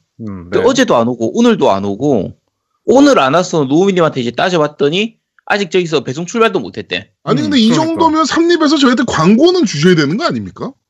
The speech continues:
Speaker 2: 그러니까. 아,
Speaker 3: 전국에 지금, 어, 호빵 열풍을 불게 만들었는데, 저희가.
Speaker 2: 음. 야, 우리 때문에 팔린 게 한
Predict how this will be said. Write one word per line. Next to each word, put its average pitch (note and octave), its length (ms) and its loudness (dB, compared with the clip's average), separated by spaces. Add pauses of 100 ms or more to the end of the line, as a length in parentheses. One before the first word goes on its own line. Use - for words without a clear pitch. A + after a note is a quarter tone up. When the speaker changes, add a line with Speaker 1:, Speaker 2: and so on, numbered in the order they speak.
(100)
Speaker 2:
그러니까. - 520 -6
아, A#2 460 -12
Speaker 3:
전국에 C#4 640 0
지금, G3 540 2 (100)
어, F3+ 160 0
호빵 A#3+ 480 2
열풍을 F3+ 480 4
불게 D#3 260 0
만들었는데, B2 580 -2
저희가. F#2+ 720 -4
Speaker 2:
음. D2+ 40 -4 (320)
야, G#2+ 80 -2
우리 B2+ 260 2
때문에 C4 380 2
팔린 F3+ 340 -2
게 C#3+ 80 0
한 C3+ 280 -2